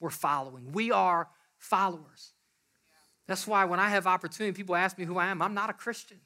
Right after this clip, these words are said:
I don't tell people I'm a Christian. I tell people I'm a Christ follower. I'm trying to become like the one I'm following. And I'm like you, sometimes I follow at a distance. But I always try to follow close, and I always try to follow hard.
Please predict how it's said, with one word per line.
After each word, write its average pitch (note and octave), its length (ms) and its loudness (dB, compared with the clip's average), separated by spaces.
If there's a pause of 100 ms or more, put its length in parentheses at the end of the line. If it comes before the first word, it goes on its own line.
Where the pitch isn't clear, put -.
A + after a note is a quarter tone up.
(420)
I F3 40 0
don't A3 120 0
tell A3 160 2
people G3+ 260 -4
I'm D3 120 -2
a A#2+ 40 -8
Christian. C3+ 380 -10 (140)
I D#3 80 -2
tell F3 180 4
people E3+ 240 0
I'm D#3 80 0
a D3+ 60 -2
Christ C3 400 -2
follower. A2 380 -8 (840)
I'm E3+ 140 6
trying E3+ 280 4
to D#3 40 -2
become D3+ 320 -2
like C#3+ 180 0
the D3 60 -12
one C3+ 180 -2
I'm B2+ 140 0
following. A2 460 -6 (560)
And D#3 120 0
I'm E3+ 180 4
like F3 260 2
you, F3 100 -4
sometimes D#3 540 -4
I C3 100 0
follow C3+ 400 -2
at B2 80 -8
a A#2+ 40 -12
distance. - 680 -12 (840)
But D3+ 120 2
I C#3 60 8
always D3+ 280 2
try D3 220 2
to C3+ 60 2
follow B2+ 340 -2
close, B2 520 -6
and B2+ 80 -10
I A#2+ 40 -4
always C3 280 -4
try C3 200 -4
to A2+ 80 -4
follow A#2 340 -4
hard. A2+ 400 -14